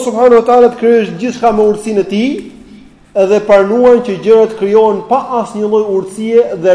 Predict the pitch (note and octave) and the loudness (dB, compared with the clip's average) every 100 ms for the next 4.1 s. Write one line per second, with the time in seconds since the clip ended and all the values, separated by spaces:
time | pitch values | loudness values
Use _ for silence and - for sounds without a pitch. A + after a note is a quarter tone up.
0 | F#3 F#3+ E3+ F3 E3 B3+ A#3+ G3+ - F#3 | 2 0 0 -6 -6 -6 -8 -8 -6 -6
1 | D#3 F#3+ E3 F#3 F3 E3+ E3+ E3+ F#3 F3 | -2 -4 -2 -6 -4 -6 -6 -4 -4 -4
2 | F3 D3 D#3 C3 - C#3 - - - _ | -4 -6 -6 -10 -14 -20 -20 -20 -20 _
3 | - - - - - - E3+ A#3 G#3+ G#3 | -20 -20 -20 -20 -16 -8 0 2 2 0
4 | G3+ | -4